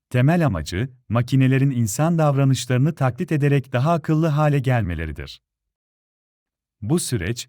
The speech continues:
verilerin analiz edilmesinin ötesine geçer ve makinelerin bu verilerden öğrenerek gelişmelerini içerir.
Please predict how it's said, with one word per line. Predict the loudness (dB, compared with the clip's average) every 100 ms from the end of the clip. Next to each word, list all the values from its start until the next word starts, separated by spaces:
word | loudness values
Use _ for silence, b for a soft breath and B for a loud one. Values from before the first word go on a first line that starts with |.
| _
verilerin | -2 0 2 2 0
analiz | 0 2 2 0 0
edilmesinin | 2 2 2 0 0
ötesine | 0 0 -2 0 0
geçer | -2 -2 -4 -4 -4
ve |
makinelerin | -2 -2 -2 0 0 2 0 0
bu | 0
verilerden | 2 2 2 0 0
öğrenerek | 0 2 2 0 0
gelişmelerini | 0 0 0 0 2 2 0
içerir. | -4 -8 -10 -14